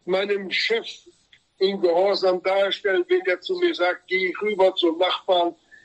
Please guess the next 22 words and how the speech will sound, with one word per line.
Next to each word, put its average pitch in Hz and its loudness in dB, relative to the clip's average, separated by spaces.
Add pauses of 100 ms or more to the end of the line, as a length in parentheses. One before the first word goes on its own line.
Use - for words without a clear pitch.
(220)
und 170 2
mach 185 0
da 156 0
Fotos 214 0
von 180 -4
seiner, 170 -2 (480)
von 160 0
seiner 165 -2
Anlage. 190 0 (480)
Wir 180 -2
wollen 180 2
die - -2
ausspionieren, 202 2
wir 180 -4
wollen 180 4
die 170 -4
nachbauen, 180 0
dem 170 0
werden 175 -2
wir 170 0
eins 160 -4
auswischen. 143 -4